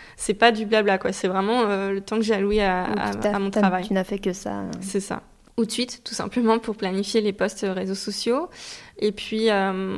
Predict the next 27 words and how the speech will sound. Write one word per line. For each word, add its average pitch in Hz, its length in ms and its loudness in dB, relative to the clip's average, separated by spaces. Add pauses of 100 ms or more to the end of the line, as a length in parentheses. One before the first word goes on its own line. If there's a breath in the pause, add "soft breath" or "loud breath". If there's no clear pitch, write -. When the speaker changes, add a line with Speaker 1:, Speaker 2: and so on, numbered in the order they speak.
Speaker 1:
moi, 202 160 -2
c'est 208 160 -8
vrai 214 160 0
que, 185 500 -6 (460 loud breath)
euh, 196 160 2
Google 202 320 4
Drive 214 280 4
aussi 202 240 -4
pour, 202 260 -4
euh, - 420 -4
pour 202 140 -4
avoir 196 260 -2
tous - 160 -4
mes 226 120 4
documents. 214 460 0
J'ai 214 120 0
aussi, 202 280 -2
euh, 185 180 0
bah, 180 160 0
acheté, 202 520 0
euh, 185 120 2
Dropbox 196 440 0
Premium 202 460 -2
pour, 190 280 -4
euh, 185 140 2
vraiment, 196 500 0
euh, 190 160 -4